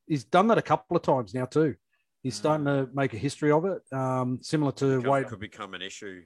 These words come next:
Speaker 2: Yeah.
Speaker 1: Yeah, like Wade, Wade
Speaker 2: Wade
Speaker 1: Graham.
Speaker 2: Graham, yeah.
Speaker 1: Yeah. Um, yeah, uh, Kalen Ponga hit high after passing the ball by Big Tui Kamikamica, but no penalty given, and Ponga forced to leave the field for H I A.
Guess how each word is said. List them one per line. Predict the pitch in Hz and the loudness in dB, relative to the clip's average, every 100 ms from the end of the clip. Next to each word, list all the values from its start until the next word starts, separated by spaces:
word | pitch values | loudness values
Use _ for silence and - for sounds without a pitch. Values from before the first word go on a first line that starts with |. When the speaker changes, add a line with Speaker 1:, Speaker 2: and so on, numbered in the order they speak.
| - | -18
Speaker 2:
Yeah. | 92 120 | -6 2
Speaker 1:
Yeah, | 160 160 | 4 4
like | 151 156 | 4 2
Wade, | 147 151 156 - - | 4 2 2 -6 -4
Wade | 151 151 | -2 -2
Speaker 2:
Wade | 151 139 | -4 -4
Speaker 1:
Graham. | - 196 | -4 -2
Speaker 2:
Graham, | 147 90 92 85 - | -4 -4 -6 -10 -14
yeah. | 98 92 90 - _ _ _ - - _ _ _ - | -10 -8 -8 -10 _ _ _ -20 -20 _ _ _ -6
Speaker 1:
Yeah. | 143 147 147 | -2 0 0
Um, | 143 131 110 _ _ _ _ _ - _ _ _ _ _ _ - | -2 -6 -18 _ _ _ _ _ -20 _ _ _ _ _ _ -6
yeah, | 170 165 156 | 0 2 2
uh, | 156 160 151 | 0 -2 0
Kalen | 190 185 156 | 0 0 -2
Ponga | 175 175 | -6 -6
hit | 151 156 | -6 -6
high | 156 160 | -2 -2
after | 151 - | -2 -8
passing | - 151 - | -6 -4 -6
the | 143 | -12
ball | 123 160 | -6 -4
by | 147 143 | -4 -6
Big | 147 135 | -6 -14
Tui | - 160 151 139 110 - | -10 -6 -6 -6 -12 -12
Kamikamica, | 151 147 147 165 175 208 214 - _ _ _ _ | -10 -10 -8 -10 -8 -8 -8 -14 _ _ _ _
but | 147 151 | -8 -4
no | 160 147 | -2 -2
penalty | 151 151 135 | 0 -2 -2
given, | 131 156 160 160 147 | -2 -2 -4 -6 -8
and | 139 135 | -8 -8
Ponga | 160 151 | -8 -10
forced | - 151 147 | -8 -8 -8
to | - | -8
leave | 139 143 | -6 -6
the | 127 | -6
field | - 143 - | -6 -6 -4
for | 131 | -4
H | 139 135 | -4 -4
I | 135 147 | -6 -4
A. | 190 | -4